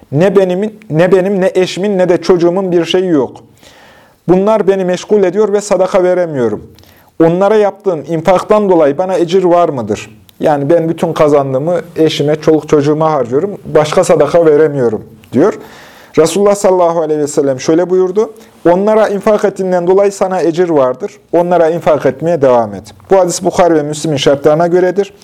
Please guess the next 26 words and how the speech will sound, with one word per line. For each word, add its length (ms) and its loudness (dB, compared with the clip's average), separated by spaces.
İsmail 420 0
el-Esbehani, 760 -2
Et-Tergib 580 -2
ve 120 2
Terhib'de, 720 0
Ahmet 380 0
bin 80 -2
Amber, 380 2
İbn 200 0
İbban, 400 0
Taberani, 680 2
Şerh-u 340 2
Meanil 380 0
Asar'da 460 -2
Tahavi, 640 -4
Marife'de 640 2
Ebu 220 -2
Naim 260 -2
ve 80 4
Sünen'de 460 0
Beyhaki 400 0
rivayet 260 0
etmişlerdir. 680 -2
Elbani 360 2
İrval-ül 340 0
Galil'de 560 0